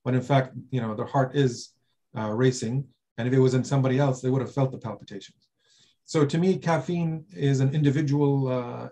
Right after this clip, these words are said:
issue with each patient. Um, I discuss it with the patient, and this, we come up with a plan together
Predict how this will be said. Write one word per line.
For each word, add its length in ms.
issue 400
with 160
each 240
patient. 360
Um, 220
I 80
discuss 360
it 40
with 100
the 60
patient, 300
and 180
this, 180
we 260
come 100
up 160
with 100
a 60
plan 280
together 420